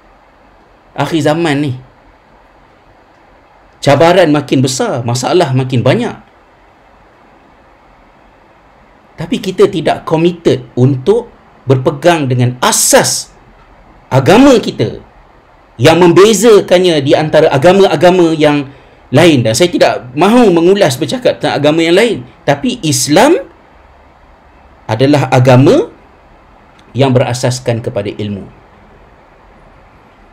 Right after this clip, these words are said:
Dalam kesibukan pening kepala semalam, uh, ketika kami tengah sibuk mengemas rumah ni, saya didatangi oleh sekumpulan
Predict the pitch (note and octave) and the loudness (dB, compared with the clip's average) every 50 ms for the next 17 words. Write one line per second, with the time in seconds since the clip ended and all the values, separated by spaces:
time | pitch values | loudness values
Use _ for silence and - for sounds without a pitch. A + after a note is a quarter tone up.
0 | _ _ - - A#2 A#2 B2 D3 D3+ D3+ D3+ C#3 B2+ C#3+ C3 - - C#3 B2 C3 | _ _ -16 -4 0 2 2 4 4 2 0 0 0 0 0 0 0 0 0 -2
1 | - C3 - E3+ D#3 C#3+ C3 B2 C3 C3+ D3 D#3 D3+ D3 C3+ C3 - C3+ C#3+ D3+ | -2 -2 0 0 2 2 0 -2 -2 -2 0 0 0 0 0 0 0 0 0 0
2 | D#3 D3+ C3 - C#3 C#3+ E3 A3 D4+ G#4+ - - _ _ _ _ _ _ _ _ | 0 -2 -2 -2 -2 0 0 -2 -2 -6 -10 -14 _ _ _ _ _ _ _ _
3 | _ _ _ _ _ _ _ _ _ _ _ _ _ _ _ _ _ _ _ _ | _ _ _ _ _ _ _ _ _ _ _ _ _ _ _ _ _ _ _ _
4 | _ _ _ _ _ _ - A#2 A2+ G#2 G2+ G2+ F#2+ F#2+ - A#2 A#2+ B2+ B2+ C3 | _ _ _ _ _ _ -18 -14 -12 -12 -10 -10 -12 -10 -8 -8 -6 -4 -4 -4
5 | B2+ B2 B2 A#2 B2 A#2+ A#2+ A#2 A#2+ A#2+ B2 - B2+ B2 B2 C3 C3+ C3 A2 A2+ | 0 2 2 2 2 0 -2 -2 -4 -4 -2 0 0 0 2 0 0 -2 -4 -2
6 | A#2+ B2 B2 B2 B2+ B2+ B2 B2 B2+ B2 A2+ A#2 A#2+ D#3+ C4 F4+ - - _ _ | 0 0 0 0 0 -2 -2 0 0 0 0 0 -2 -4 -4 -8 -10 -16 _ _
7 | - - - _ _ _ _ _ _ _ _ _ _ _ - - - - - - | -20 -20 -20 _ _ _ _ _ _ _ _ _ _ _ -20 -20 -20 -20 -8 -4
8 | C#3+ D#3 F3 E3+ F3 E3+ E3+ - E3 D#3+ D3 C#3 C3 B2+ B2 A#2+ A#2+ A#2 C3 - | -2 -2 0 0 2 2 2 2 2 0 0 0 0 0 0 -2 -2 -2 -2 -4
9 | - - - _ _ - - - B2 B2+ B2 A#2+ A#2+ C3 B2+ A#2+ A2+ A2 A2 G#2+ | -6 -10 -16 _ _ -8 -6 -4 -4 -2 -4 -6 -4 -2 -2 -2 -2 -2 -4 -6
10 | G#2 G#2+ | -10 -14